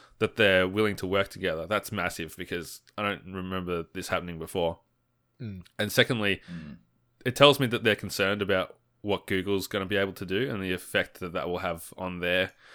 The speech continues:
Speaker 1: sales of, of consoles in the future. So I think with Google doing it, you know, you kinda just have to keep up. And even if,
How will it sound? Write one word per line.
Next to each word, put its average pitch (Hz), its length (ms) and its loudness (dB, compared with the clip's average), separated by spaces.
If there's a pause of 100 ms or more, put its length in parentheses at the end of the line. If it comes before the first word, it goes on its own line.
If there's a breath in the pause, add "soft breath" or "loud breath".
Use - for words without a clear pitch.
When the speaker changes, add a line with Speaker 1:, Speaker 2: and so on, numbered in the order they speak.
(140)
Speaker 1:
sales 113 540 2 (140)
of, - 300 -6
of 92 160 -6
consoles 95 500 -2
in 90 80 -10
the 87 40 -10
future. 123 360 -2
So 98 320 0 (480 loud breath)
I 101 80 -4
think - 480 0 (180)
with - 300 -2
Google 123 260 6
doing 104 380 2
it, 98 220 0 (600)
you 107 80 -6
know, 98 140 0
you 104 200 0
kinda 147 220 4
just 123 180 0
have 110 160 6
to - 100 -6
keep - 280 0
up. - 400 -2
And 95 380 -6 (160)
even 107 320 2
if, 92 420 -2